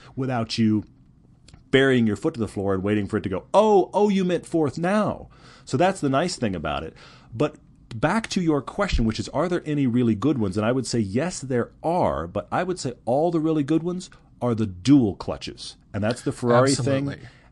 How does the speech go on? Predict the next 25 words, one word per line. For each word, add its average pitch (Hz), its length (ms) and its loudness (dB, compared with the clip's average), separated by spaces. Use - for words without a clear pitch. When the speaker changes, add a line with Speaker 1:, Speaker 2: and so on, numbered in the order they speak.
Speaker 1:
And 117 160 2
Speaker 2:
Yeah. 120 60 6
Speaker 1:
you've 107 120 6
gotta 127 280 6
go 127 160 2
to 110 80 2
dual 143 480 4
clutch 113 340 -2
before 110 300 -2
now 131 320 2
it - 120 -2
feels 117 360 0
snappy 131 580 -4
and 98 180 -6
fast 107 500 -6
and 101 180 -8
really 95 160 -4
good. 95 240 -2
Everything 175 340 -2
else, 147 300 -2
it's 120 140 -4
about 117 260 -2
an 110 80 -4
interaction 113 640 -4
point. 208 480 -4